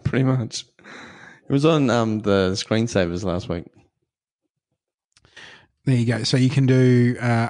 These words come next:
Speaker 2: A I assistant, um, be home, which I have no idea what that is, video calls.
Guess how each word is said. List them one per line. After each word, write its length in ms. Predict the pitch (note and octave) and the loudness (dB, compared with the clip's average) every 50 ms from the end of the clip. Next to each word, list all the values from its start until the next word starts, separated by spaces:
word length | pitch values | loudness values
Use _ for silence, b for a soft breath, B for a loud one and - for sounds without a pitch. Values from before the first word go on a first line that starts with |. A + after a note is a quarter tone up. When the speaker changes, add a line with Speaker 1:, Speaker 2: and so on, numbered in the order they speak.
| - | -2
Speaker 2:
A 140 | - D3+ E3+ | -2 0 2
I 140 | F3+ F3 D#3 | 2 2 2
assistant, 760 | C3+ A#2 - - B2 A2+ - - D#3 F3+ G3 - - - - _ _ _ b b b b b b b b b b _ _ - | 0 0 -2 -4 -6 -4 -2 0 0 0 0 -2 -8 -12 -18 _ _ _ b b b b b b b b b b _ _ -4
um, 580 | - A#2 A2+ A2 A2 A#2+ A#2 A2 A2+ A2+ A2 - _ - | -2 0 0 2 2 0 0 0 -2 -4 -6 -8 _ 0
be 240 | C3 C3 C3+ C3+ B2+ | 2 2 4 4 2
home, 880 | - - C3 B2 A#2+ A#2 A#2 A#2 A#2 A#2 A#2 A2+ A#2 A#2 A#2+ A#2 G#2+ | 0 0 2 2 4 4 4 4 4 4 4 4 2 2 0 -2 -4
which 180 | G#2+ G#2+ - G#2 | -6 -6 -6 -6
I 20 | |
have 100 | G2+ F#2+ | -6 -4
no 220 | G2 G2 G2+ G#2 G2+ | -4 -2 -2 -2 -2
idea 140 | G2 G2 | -2 -2
what 100 | G2 G2 | -4 -4
that 100 | F#2+ G2 | -6 -4
is, 140 | G2+ G2+ G2+ | -4 -4 -4
video 380 | G2+ G#2+ A2+ A#2+ A#2+ A#2 A#2 A2+ | -4 -2 0 2 2 2 2 0
calls. 720 | - - - A#2 A2+ A2 A2 A2 A2 A2 A2+ - - - | -2 -2 0 2 2 4 2 2 2 0 -2 -2 -6 -12